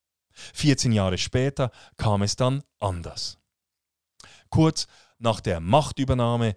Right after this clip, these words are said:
Hitlers erklärten die Nationalsozialisten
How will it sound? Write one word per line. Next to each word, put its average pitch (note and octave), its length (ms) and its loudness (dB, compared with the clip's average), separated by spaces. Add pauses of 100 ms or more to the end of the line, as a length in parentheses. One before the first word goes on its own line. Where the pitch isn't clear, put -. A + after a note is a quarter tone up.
(160)
Hitlers D#3 600 -4 (600)
erklärten D#3+ 680 -4
die B2+ 120 -10
Nationalsozialisten A#2 1800 -4